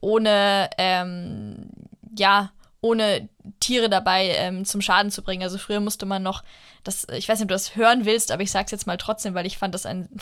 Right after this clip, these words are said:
<laughs> fand es ziemlich spannend. Ähm, du musst natürlich irgendwie so einen Zellklumpen entnehmen bei dem Tier, das ist jetzt nicht das Problem, aber um den zu kultivieren,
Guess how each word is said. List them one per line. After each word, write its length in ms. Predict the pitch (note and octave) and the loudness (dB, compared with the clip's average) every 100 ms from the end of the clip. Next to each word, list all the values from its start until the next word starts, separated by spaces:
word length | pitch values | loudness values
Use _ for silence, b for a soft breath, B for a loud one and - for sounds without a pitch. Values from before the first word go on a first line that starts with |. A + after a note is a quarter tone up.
| A#3+ | -6
<laughs> 160 | G#3+ | -6
fand 200 | - G3+ | -6 -6
es 120 | F#3+ | -6
ziemlich 220 | - F3+ - | -6 -6 -4
spannend. 420 | - F#3 F#3 - B B B B | -2 -2 -2 -6 B B B B
Ähm, 400 | - F#3+ F#3+ F3+ G3 | 2 4 2 -4 -4
du 80 | G#3 | 0
musst 220 | B3 - | 2 2
natürlich 300 | G#3 A3+ G#3 | 0 0 -2
irgendwie 280 | G#3 G3 F#3+ - - - - | -4 -4 -8 -16 -14 -6 -2
so 80 | |
einen 140 | G3+ G3 | -2 -2
Zellklumpen 640 | - A3 A3+ B3 A#3+ - | 0 0 0 -2 -2 -2
entnehmen 460 | G3 F#3 G3 A3 D#4+ | -6 -4 -2 -2 2
bei 120 | D4 | 2
dem 140 | C#4+ C#4 | 2 -2
Tier, 160 | B3 | -2
das 120 | G#3 | -2
ist 60 | G#3+ | -2
jetzt 160 | G3+ A#3+ | -4 -4
nicht 140 | C4 | -4
das 140 | C4+ | -6
Problem, 420 | - A3+ G#3 A#3+ A3+ | -10 -8 -4 -2 -2
aber 180 | F#3+ | -2
um 120 | F#3 G3+ | -2 -2
den 140 | G#3 | -4
zu 120 | - | -6
kultivieren, 640 | - G#3+ G#3+ G3 A3+ B3+ | -8 -8 -6 -4 -2 -2